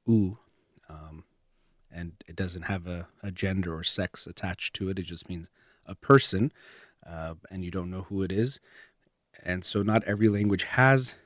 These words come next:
this issue or has these gendered pronouns, and not all of them don't have one that is neutral. Um, but in English, we have this problem. And it's interesting, actually, I think one of the reasons why Iranians who learn English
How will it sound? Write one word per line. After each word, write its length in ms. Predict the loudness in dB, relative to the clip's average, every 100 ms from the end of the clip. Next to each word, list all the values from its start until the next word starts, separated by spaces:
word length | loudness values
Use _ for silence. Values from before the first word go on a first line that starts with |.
| _
this 420 | 0 6 6 4 4
issue 440 | 6 6 6 8
or 240 | 8 4 0 _ _ _ -2
has 280 | 4 4 6
these 220 | 2 2
gendered 540 | 2 2 4 2 0 -4 _ _ _
pronouns, 640 | 4 8 8 8 4 2 -2 _ _ _ -6
and 140 | -4
not 160 | -2 -4
all 220 | -2 -4
of 80 | 2
them 160 | 2
don't 240 | 4 2 0
have 360 | -6 -6 -6
one 260 | -6 -6 -6
that 140 | -8
is 180 | -8 4
neutral. 540 | 8 8 8 6 6 2 -14 -20 _ -16
Um, 200 | -14 -12
but 100 | -4
in 60 |
English, 400 | 2 4 4 0
we 100 | -4
have 280 | -6 -8 -10
this 140 | -12
problem. 460 | -10 -4 -4 -4 -12 0
And 140 | 6
it's 140 | 8 8
interesting, 420 | 6 4 6 4
actually, 300 | 4 4 2
I 40 |
think 280 | 4 0 0 -8 _ -20 _
one 160 | 6 8
of 60 | 8
the 80 |
reasons 420 | 6 6 4 0 -2
why 540 | -2 0 0 0 -6 _ _ _ _ -10
Iranians 640 | -6 -2 0 0 0 -4
who 100 | -6
learn 240 | -4 -4 0
English 540 | 4 6 8 4 2